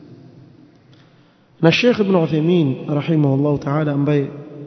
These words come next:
huwa tupakua zile fawaid kutoka kwake mara nyingi,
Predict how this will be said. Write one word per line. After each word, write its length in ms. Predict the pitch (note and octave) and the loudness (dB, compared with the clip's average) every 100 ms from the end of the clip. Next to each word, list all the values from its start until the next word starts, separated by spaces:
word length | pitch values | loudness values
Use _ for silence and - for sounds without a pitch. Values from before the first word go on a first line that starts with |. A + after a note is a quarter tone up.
| - - - - - | -18 -20 -20 -20 -6
huwa 180 | E3+ D#3+ | 0 0
tupakua 560 | D3+ C#3+ C#3+ - D#3+ C3+ | 0 -4 -6 -2 0 0
zile 180 | C3+ C3+ | -2 -6
fawaid 540 | C3+ C3+ D3+ D3 C3+ | -2 -2 -2 -4 -8
kutoka 340 | - C#3+ C#3 | -8 -8 -8
kwake 400 | B2+ D#3 D3+ - | -6 -4 -4 -4
mara 240 | C3+ C3+ C3+ | -4 -2 2
nyingi, 380 | D#3 C#3 A#2 | 2 2 -2